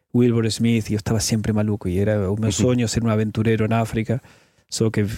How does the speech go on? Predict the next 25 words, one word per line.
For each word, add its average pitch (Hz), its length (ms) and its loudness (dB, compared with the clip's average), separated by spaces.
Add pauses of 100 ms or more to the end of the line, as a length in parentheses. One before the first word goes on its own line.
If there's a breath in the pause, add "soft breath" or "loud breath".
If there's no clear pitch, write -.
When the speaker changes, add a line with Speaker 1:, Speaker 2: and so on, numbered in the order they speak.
Speaker 1:
nasci 107 340 0
no 110 100 0
século 113 400 0
errado, 104 420 0
não? 104 140 -6
Já, 104 200 -2
já 107 180 -2
não, 107 440 -2 (100)
não, 110 200 -4
não 110 180 0
dava 113 300 2
para 107 240 -2
ser 113 160 -2
um 110 80 0
aventureiro. 107 540 0 (920 soft breath)
Então, 120 1200 0
eh, 113 100 -8 (460)
saí 123 260 2
da 123 80 4
Argentina, 127 360 0
eu 113 100 2
sou - 280 -4
jornalista 113 540 0
de 110 60 2
formação, 120 680 -2